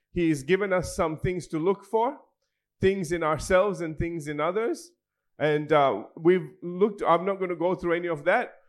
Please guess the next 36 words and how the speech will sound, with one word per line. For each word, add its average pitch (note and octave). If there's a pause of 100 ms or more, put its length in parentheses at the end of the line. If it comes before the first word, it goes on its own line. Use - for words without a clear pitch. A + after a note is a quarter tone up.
(120)
but E3+
we've E3+
got G#3+
to G3
the G3+
place F#3
where F3 (180)
he G#3
is E3+
now F#3+
saying G3
in F3+
verse F#3
nineteen, F3+ (220)
"By F3+
this, G3
that F3
is F3+
the E3
love F3+
that E3
we D#3+
show E3
others, D3+ (360)
and E3
the E3+
love F#3
of D3
God F3
that D#3+
is D#3
in G3+
us, D3+
that D#3
is C#3+
manifested," D#3